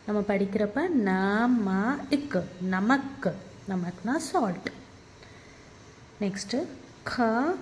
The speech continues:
plus பா plus ரா. நம்ம படிக்கிறப்ப எப்படி படிக்கணும்? க, ப, இர், கபர், நியூஸ். நெக்ஸ்ட்டு,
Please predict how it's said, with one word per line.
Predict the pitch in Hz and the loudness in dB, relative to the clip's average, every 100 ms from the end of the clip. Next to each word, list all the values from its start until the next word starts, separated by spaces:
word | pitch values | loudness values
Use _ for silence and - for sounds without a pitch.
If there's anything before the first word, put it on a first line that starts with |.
| - - - | -6 -18 -6
plus | - 202 202 - 170 | 0 2 0 -4 -2
பா | 190 196 214 262 349 - - - - - | 2 2 2 2 0 -4 -14 -20 -14 0
plus | 320 330 - 214 | 2 2 -4 0
ரா. | 196 185 185 - - - - | 2 2 -2 -8 -16 -20 -6
நம்ம | 196 190 | -2 2
படிக்கிறப்ப | 214 214 233 233 | 2 2 2 2
எப்படி | 185 220 226 | 4 2 4
படிக்கணும்? | 208 208 226 277 285 - | 0 0 0 0 -2 -4
க, | 202 185 185 220 311 302 196 175 | -2 0 0 0 -2 -6 -6 2
ப, | 190 185 190 233 - - 320 | 2 4 2 0 -4 -2 6
இர், | 311 196 - - - - - - | 6 6 2 -10 -18 -20 -14 0
கபர், | 269 226 262 240 262 - - - - 262 | 4 6 6 6 0 -8 -18 -18 -2 4
நியூஸ். | 320 294 196 - - - - - - - - - - - - - - - - - - - - - - - 208 | 6 8 6 0 -8 -14 -20 -20 -20 -20 -20 -20 -20 -20 -20 -20 -20 -20 -20 -20 -20 -20 -20 -20 -20 -10 -6
நெக்ஸ்ட்டு, | 190 196 - | -6 -6 -6